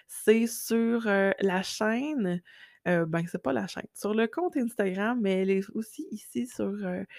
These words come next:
Spotify, sur, euh, son podcast. C'est Vanessa, euh, D L, qui est, euh, tarologue, astrologue, vulgarisatrice des arts mystiques. Hey, je l'ai beaucoup pratiqué, je suis fière de moi. <laughs> Alors, elle a un podcast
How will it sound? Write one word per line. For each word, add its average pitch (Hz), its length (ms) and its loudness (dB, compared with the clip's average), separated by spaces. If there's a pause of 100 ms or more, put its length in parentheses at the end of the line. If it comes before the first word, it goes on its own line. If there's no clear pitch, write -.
(280)
Spotify, 202 640 0
sur, 190 300 -4
euh, 180 240 -2
son 185 180 -4
podcast. 214 520 -4
C'est 208 200 2
Vanessa, 233 800 0 (480)
euh, 185 160 2
D 196 280 4
L, 202 380 4
qui 190 320 0
est, 180 80 2
euh, 175 300 2
tarologue, 202 720 2
astrologue, 185 720 0
vulgarisatrice 190 1120 -4 (380)
des 175 280 2
arts 185 320 2
mystiques. - 760 -6
Hey, 175 120 -2
je 160 120 -10
l'ai 160 60 -4
beaucoup 156 220 -14
pratiqué, 180 420 -4
je - 60 -6
suis - 100 -8
fière 190 180 2
de 214 80 6
moi. 277 200 4 (240)
<laughs> - 360 -6
Alors, 220 380 6 (140)
elle 190 260 0
a 254 260 2
un 185 220 -2
podcast - 680 -6